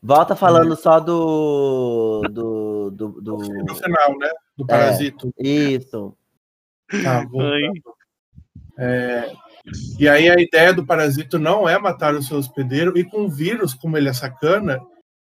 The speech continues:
Speaker 2: a mutação tende a valorizar aquele vírus, não que mata mais pessoas,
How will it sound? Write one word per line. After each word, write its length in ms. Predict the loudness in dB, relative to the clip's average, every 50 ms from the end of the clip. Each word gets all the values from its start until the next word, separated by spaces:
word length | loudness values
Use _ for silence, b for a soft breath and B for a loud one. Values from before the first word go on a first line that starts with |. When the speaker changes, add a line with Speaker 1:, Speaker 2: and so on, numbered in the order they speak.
| _ _ _ _ _ -2
Speaker 2:
a 120 | 0 0 2
mutação 840 | 2 2 2 2 2 0 0 -2 -2 0 0 0 0 0 -4 -8 -10 _ _ _ _ _ _
tende 720 | 2 4 4 4 2 2 0 0 0 -2 -4 -4 -4 -4 -6 -10 -10 -6
a 140 | -4 -2
valorizar 600 | 0 0 0 0 0 0 -2 -4 -4 -2 -2 -2 -2
aquele 340 | -2 -4 -4 -6 -4 -4 -4
vírus, 560 | -2 -4 -4 -4 -4 -6 -6 -6 -8 -12 _ -8
não 360 | -4 -2 0 2 0 0 -2
que 160 | -2 -2 -2
mata 560 | -2 0 0 2 2 4 2 2 -2 -4 -4 -2
mais 240 | -2 -2 -2 -2 -4
pessoas, 680 | -6 -6 -8 -8 -8 -8 -8 -8 -8 -8 -12 -16 -20